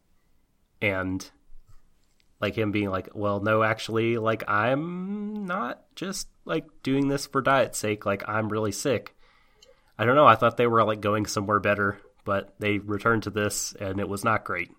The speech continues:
So hopefully they will now stay away from it now that, uh, Kokoro and Mitsuru are more tightly bound together than ever, uh, by the end of this one.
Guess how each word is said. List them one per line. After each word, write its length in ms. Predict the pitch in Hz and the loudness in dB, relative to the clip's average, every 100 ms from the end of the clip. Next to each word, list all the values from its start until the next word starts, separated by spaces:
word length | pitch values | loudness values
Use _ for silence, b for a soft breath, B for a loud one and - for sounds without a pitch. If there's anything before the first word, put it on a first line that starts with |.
| _ | _
So 240 | - 95 90 | -12 -10 0
hopefully 380 | 120 - 117 113 | 0 0 -2 0
they 100 | 113 | 0
will 160 | 110 | 0
now 240 | 110 110 110 | 2 2 2
stay 240 | - 113 | 0 0
away 160 | 104 117 | 2 2
from 240 | 123 117 | 2 2
it 100 | 117 | 2
now 200 | 110 101 | 0 0
that, 260 | 98 95 - b b b b b b b | 2 -2 -4 b b b b b b b
uh, 420 | 101 92 90 87 90 - _ _ - | 0 0 0 -4 -8 -14 _ _ -4
Kokoro 520 | 120 110 107 107 104 | 0 0 2 2 0
and 240 | 104 95 | -2 -6
Mitsuru 580 | 95 104 101 101 98 98 | -4 -6 -6 -4 -4 -4
are 180 | 95 92 | -6 -6
more 260 | 95 101 98 | -4 -2 -2
tightly 380 | - 113 110 110 | 0 0 0 0
bound 300 | 104 104 98 | 2 0 0
together 520 | 101 98 98 101 101 | -4 -2 -2 -2 -4
than 140 | - 98 | -6 -8
ever, 340 | 95 87 90 - _ _ _ _ | -6 -6 -6 -8 _ _ _ _
uh, 220 | 104 92 92 | -2 0 2
by 200 | 95 92 | 0 0
the 140 | 95 | -2
end 120 | 90 | -4
of 100 | 87 | -6
this 200 | 90 85 | -8 -10
one. 180 | 87 98 | -10 -14